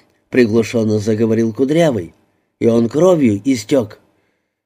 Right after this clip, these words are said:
Когда его нашли, на нем ни царапины не было, только эта вена, и весь белый, как снег". Дядя Сагамор приложил к лицу свой красный платок.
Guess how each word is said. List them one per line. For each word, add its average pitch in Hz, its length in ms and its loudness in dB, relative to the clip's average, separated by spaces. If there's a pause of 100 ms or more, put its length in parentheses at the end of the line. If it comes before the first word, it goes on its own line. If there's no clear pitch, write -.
Когда 123 380 4
его 147 220 4
нашли, 160 640 2
на 120 200 4
нем 117 240 4
ни 127 100 2
царапины 160 600 2
не 113 200 2
было, 101 280 -4 (160)
только 113 300 -2
эта 117 280 0
вена, 135 400 0 (500)
и 131 180 4
весь 110 260 0
белый, 107 360 -2
как 120 220 -4
снег". - 460 -6 (1400)
Дядя 123 440 2
Сагамор 160 580 2
приложил 113 560 0
к - 60 -14
лицу 123 360 0
свой 135 220 -2
красный 113 480 -4
платок. 143 520 -4